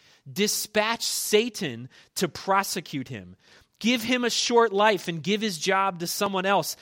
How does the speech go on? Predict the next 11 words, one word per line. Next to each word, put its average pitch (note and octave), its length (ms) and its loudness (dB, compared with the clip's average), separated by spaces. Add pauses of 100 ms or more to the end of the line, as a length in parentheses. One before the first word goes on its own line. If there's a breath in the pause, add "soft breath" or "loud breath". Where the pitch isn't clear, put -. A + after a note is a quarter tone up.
(200 loud breath)
Make G3+ 280 4 (120)
orphans G#3+ 720 0
of F3+ 240 -2
his G3 240 0
children. F3+ 580 -2 (320 loud breath)
Dress G#3 480 0
his G#3 300 -4
wife F3 500 -2
in C#3+ 260 -6
widow's F3 480 0
weeds. C3 720 -8